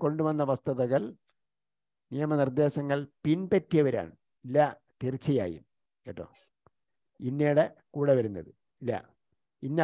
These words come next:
ഔലന്നാസി ബി ഇബ്രാഹിമ ലല്ലദീന ഇത്തബഊഹു, അദ്ദേഹത്തിനെ പിൻപറ്റിയവർ തന്നെയാണ്. വഹാദൻ നബിയു, ഈ പ്രവാചകനും, ഈ മുഹമ്മദ് സല്ലല്ലാഹു അലൈഹി വസല്ലമയും, വല്ലദീന ആമനു, അദ്ദേഹത്തെ വിശ്വസിച്ചവരും ആണ്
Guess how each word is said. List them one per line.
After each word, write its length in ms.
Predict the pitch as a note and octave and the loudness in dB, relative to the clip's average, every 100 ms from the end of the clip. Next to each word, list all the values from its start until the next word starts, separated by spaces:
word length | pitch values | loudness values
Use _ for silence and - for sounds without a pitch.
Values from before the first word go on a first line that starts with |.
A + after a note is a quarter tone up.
| D3+ | 6
ഔലന്നാസി 460 | D#3+ D#3+ D#3 D3 D#3 | 6 4 4 2 0
ബി 60 | C#3+ C#3+ | -2 0
ഇബ്രാഹിമ 400 | C#3+ C#3 C#3+ F#3+ - D3 C#3+ | 2 4 2 -2 -6 -2 2
ലല്ലദീന 560 | F#3+ G#3+ A3 G3+ F3+ D#3 | 4 6 6 6 4 2
ഇത്തബഊഹു, 580 | - C3+ A#2 G#2+ F#2 - - - | 2 -2 0 -2 -6 -12 -18 -14
അദ്ദേഹത്തിനെ 480 | B2+ D3 D#3 D#3+ C#3+ - | -2 0 2 0 -2 -2
പിൻപറ്റിയവർ 600 | C#3+ D3+ D3+ D3+ C#3+ B2+ B2 | -2 0 0 2 0 0 -2
തന്നെയാണ്. 480 | C3+ F3 D#3+ A2 F#2 - _ _ _ _ _ _ C3 G#3+ | -2 0 0 0 -6 -18 _ _ _ _ _ _ 0 4
വഹാദൻ 600 | C4+ E3+ E3 A3+ C4 C4 | 4 4 4 4 4 4
നബിയു, 400 | A3+ G3 F#3 E3 D3 C3+ A#3 | 2 0 0 0 -2 0 -2
ഈ 20 | C4 | 2
പ്രവാചകനും, 680 | C#4 G3 E3 C#3+ B2 A2 F#2+ B2 | 2 4 2 2 -2 -4 -6 -4
ഈ 20 | G3+ F3 | -4 -2
മുഹമ്മദ് 400 | C#3 G3 A3+ G#3+ F#3 | -4 -2 0 0 0
സല്ലല്ലാഹു 440 | F3 D#3 D3 B2 | 0 2 2 2
അലൈഹി 140 | A2 G2+ | -2 -6
വസല്ലമയും, 380 | F2+ D#2 - _ _ _ _ _ _ _ _ _ _ | -10 -16 -20 _ _ _ _ _ _ _ _ _ _
വല്ലദീന 560 | A2 D3+ G#3+ B3 A#3+ A#3 G#3+ F#3 | -2 2 6 4 6 2 4 2
ആമനു, 300 | F3 E3+ E3 C3 A#2+ | 2 2 0 -2 -4
അദ്ദേഹത്തെ 440 | B2+ E3+ G#3 G3 F3 | 2 4 4 4 4
വിശ്വസിച്ചവരും 580 | - D3+ - B2+ F2+ - _ _ _ _ - - B2+ D3+ | 2 -6 -6 -10 -10 -16 _ _ _ _ -20 -8 -2 0
ആണ് 180 | F3 | 0